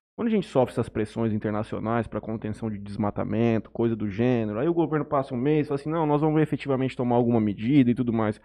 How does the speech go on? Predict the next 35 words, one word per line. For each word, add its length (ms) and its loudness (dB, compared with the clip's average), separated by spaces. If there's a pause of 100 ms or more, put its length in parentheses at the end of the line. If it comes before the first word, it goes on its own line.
(400)
Isso 200 2
aí 280 6 (260)
se 180 -10
transfere 600 2
na 160 4
prática 460 2
pra 120 2
alguma 280 2
ação 180 -4
efetiva 640 2
ou 140 6
fica 400 0
simplesmente 560 2
num 140 2
discurso 400 0
diplomático 680 2
entre 140 2
os 100 0
países 640 4
e 40 0
não 80 4
acontece 500 -2
nada? 260 -2 (500)
A 40 6
gente 140 4
sempre 280 8
vê 180 10
um 120 10
cobrando 480 8
o 40 8
outro 420 10
e 20 -2
tudo 200 0
mais, 340 4
mas, 320 2